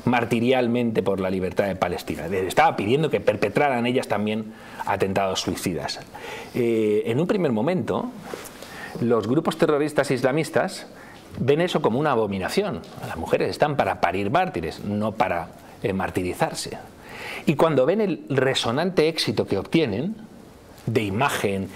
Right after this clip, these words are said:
y de, y de, y de, y de terror, porque en Israel algunos de los peores, de los más salvajes atentados, eh, suicidas los perpetraban mujeres, eh, emiten un, una, eh,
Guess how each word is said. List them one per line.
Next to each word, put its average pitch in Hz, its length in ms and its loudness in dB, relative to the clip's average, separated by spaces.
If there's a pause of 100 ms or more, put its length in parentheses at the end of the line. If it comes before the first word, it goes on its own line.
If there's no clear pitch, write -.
(220)
y 120 140 4
de, 110 100 4
y 113 180 0
de, 104 240 2
y 107 120 2
de, 101 180 2
y 117 80 0
de 107 140 4
terror, 123 520 2
porque 95 220 0
en 92 60 -2
Israel 90 440 0
algunos 101 300 2
de 98 60 2
los 90 100 0
peores, 98 440 2
de 85 60 -2
los 78 140 -4
más 104 160 -2
salvajes 107 380 -2
atentados, 98 540 -2 (500)
eh, 107 340 4
suicidas 107 500 0
los 95 140 0
perpetraban 101 440 2
mujeres, 127 440 0 (1160)
eh, 101 320 0
emiten 104 440 0
un, 98 380 -2 (440)
una, 101 680 0
eh, 98 380 -6